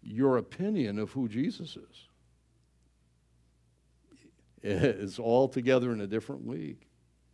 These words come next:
It determines whether a man or woman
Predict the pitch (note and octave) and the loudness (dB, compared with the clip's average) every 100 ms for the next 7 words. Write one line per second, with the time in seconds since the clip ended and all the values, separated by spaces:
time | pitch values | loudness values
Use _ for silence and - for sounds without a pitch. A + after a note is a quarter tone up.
0 | _ _ _ _ C3 F#2+ G#2 F#2 C#3+ D3 | _ _ _ _ -14 -10 -10 -8 -2 0
1 | C#3+ A2+ D#2 B2 - - - _ _ A2+ | 2 0 -4 -14 -18 -20 -20 _ _ -12
2 | G#2+ G2 G2+ A#2+ A2+ G#2+ A#2 B2 F#2+ F2 | -10 -10 -6 -4 -2 -4 -2 -2 -4 -8